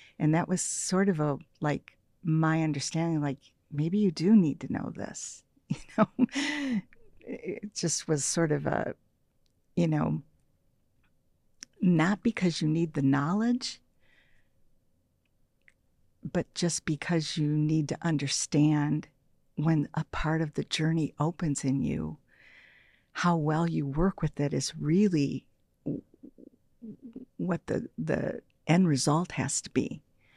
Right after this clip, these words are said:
You know, 'cause I remember one day after going through the heart region for the third time, I heard inside, "Now illusion will become Maya." And I thought they were the same,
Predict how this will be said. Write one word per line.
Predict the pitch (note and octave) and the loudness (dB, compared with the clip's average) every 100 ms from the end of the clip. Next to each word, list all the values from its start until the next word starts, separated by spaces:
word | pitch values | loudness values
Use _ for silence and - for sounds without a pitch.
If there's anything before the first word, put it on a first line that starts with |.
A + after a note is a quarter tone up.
| _ - - _ - | _ -20 -20 _ 0
You | |
know, | D#3 | 0
'cause | D3 D#3 | 0 0
I | D#3 | 2
remember | D3+ D3+ E3 F#3 | 2 4 4 4
one | D#3+ D#3+ D#3 | 2 2 2
day | E3+ E3 E3 D#3 - - - - - | 2 2 0 -2 -8 -20 -20 -20 -8
after | - E3 - | -4 -4 -6
going | D#3+ E3 E3 | -2 0 0
through | - E3 | -2 -4
the | D#3+ | -2
heart | D3 D#3 E3+ | -2 -2 -2
region | D#3 D#3 C#3+ D3+ D3+ D#3 | -2 -4 -2 2 2 0
for | - D3 | -2 -2
the | C#3+ | -2
third | - E3 D#3+ | -2 -2 -2
time, | - - E3 D#3+ D#3 - - - - - - - _ _ | -6 -4 -2 0 -2 -4 -18 -20 -20 -20 -20 -20 _ _
I | D#3 D3+ D3 | -2 0 0
heard | - D#3 E3 F3 D#3+ | -2 -2 0 0 2
inside, | E3 D#3+ - D#3 E3 D#3 D3 D3 - | 2 2 0 -2 0 0 -2 -4 -2
"Now | D3+ D3+ D3 E3 F3+ - | 0 2 2 0 -2 -2
illusion | D#3 D3+ E3 D#3+ E3 | -2 2 2 2 0
will | D#3 | 0
become | C#3+ D3 - D3 | -2 -4 0 0
Maya." | C#3+ D3 F3 D#3 - - _ _ _ _ _ _ _ _ _ _ _ _ _ - | 2 0 -2 -4 -10 -14 _ _ _ _ _ _ _ _ _ _ _ _ _ 0
And | D#3 | 6
I | F3+ | 6
thought | F#3+ G3+ - | 4 0 0
they | D#3 | -2
were | D3 | 0
the | C#3+ | -2
same, | D3 - F3 F#3+ - D3+ | -6 -2 0 0 -4 -8